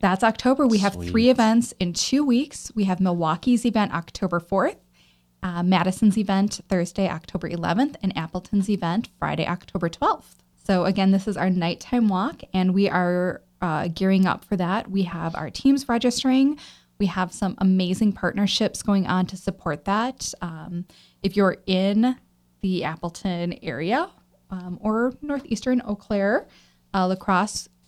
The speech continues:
Speaker 1: Great American Cookie, Pretzel Maker,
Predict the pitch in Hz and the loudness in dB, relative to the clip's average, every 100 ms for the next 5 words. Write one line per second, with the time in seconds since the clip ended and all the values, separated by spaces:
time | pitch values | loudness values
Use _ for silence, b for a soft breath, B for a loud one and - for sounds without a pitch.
0 | _ - 202 196 208 220 - 220 - 196 | _ -2 0 2 0 -2 0 0 0 -4
1 | 220 233 240 247 _ - 190 - 196 190 | -2 0 0 -4 _ -4 -4 0 0 0
2 | 190 202 233 | -2 -2 -2